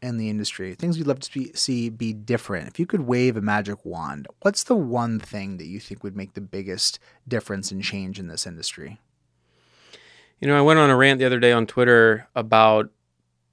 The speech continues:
Speaker 2: I feel like property management hasn't achieved product market fit. You know, there's a saying in SaaS, like, you cre-, have this idea for a new app, right? And you launch it and you get your first few customers and you observe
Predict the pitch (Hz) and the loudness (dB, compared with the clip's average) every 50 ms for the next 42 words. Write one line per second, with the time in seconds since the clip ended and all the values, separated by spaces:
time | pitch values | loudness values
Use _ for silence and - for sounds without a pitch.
0 | _ _ _ _ 110 110 104 - _ _ 123 127 135 135 139 139 131 131 131 - | _ _ _ _ -4 -4 -4 -8 _ _ -2 0 0 2 4 4 4 4 2 -2
1 | - _ _ - - 110 117 113 - 135 131 123 110 107 107 110 117 120 127 143 | -8 _ _ -6 -2 -2 -2 0 -2 -4 -4 -2 -2 -2 -2 -2 -4 -6 -6 -6
2 | 156 160 - - - - 110 110 113 120 127 123 117 110 - - 113 110 110 117 | -6 -6 -8 -10 -10 -6 -4 -4 -2 -2 -2 -4 -4 -6 -6 -8 -6 -6 -6 -6
3 | 113 - _ _ _ - 110 107 110 104 - - 104 101 101 - 110 - - _ | -6 -10 _ _ _ -2 0 0 0 -2 -4 -6 -6 -6 -6 -6 -10 -10 -10 _
4 | _ 107 98 - - _ _ _ _ _ _ - 113 110 110 107 107 113 110 107 | _ -12 -12 -12 -14 _ _ _ _ _ _ -12 -8 -6 -4 -2 0 2 0 0
5 | 107 110 104 - - 123 123 120 120 117 117 117 110 110 - - - - - 113 | 0 -2 -6 -4 -4 -2 0 2 2 2 0 0 -2 -4 -8 -12 -14 -10 -8 -6
6 | 110 104 104 104 - - - 127 139 151 123 104 104 104 - - - - _ - | -6 -6 -6 -8 -8 -6 -4 0 0 0 0 0 -2 -4 -6 -10 -12 -12 _ -6
7 | 113 101 98 - - - _ _ _ - 120 117 107 - - - 127 123 127 120 | -6 -6 -6 -6 -12 -20 _ _ _ -10 -8 -8 -8 -8 -6 -2 0 0 0 0
8 | 123 - - 117 110 117 113 110 - - 107 104 107 107 104 104 98 95 - _ | -2 -2 0 0 2 2 2 2 2 -2 -2 0 2 2 2 2 0 -2 -6 _
9 | 107 104 101 101 101 - - _ _ _ _ _ _ _ _ _ _ _ - 110 | -6 -4 -2 -2 -4 -6 -10 _ _ _ _ _ _ _ _ _ _ _ -8 -4
10 | 107 107 104 104 104 104 113 123 120 117 117 117 110 - - 117 110 110 104 - | 0 0 2 2 2 2 2 4 4 4 4 4 2 2 2 2 2 2 0 -2
11 | - 110 107 104 107 107 104 107 113 123 - 113 - - 117 107 - - 113 107 | -6 -4 -2 -2 -2 -2 0 0 0 0 0 -2 -4 -4 -4 -4 -4 -6 -8 -4
12 | - 110 104 - - - 104 101 101 101 101 101 - - - 110 107 107 107 104 | -2 -2 -2 -2 -4 -4 -4 -2 -2 -2 -4 -4 -6 -8 -8 -6 -4 -2 0 0
13 | 104 101 104 107 107 110 117 117 113 110 110 110 110 104 107 - - | -2 -2 -4 -4 2 4 6 8 8 8 8 6 4 2 0 -8 -20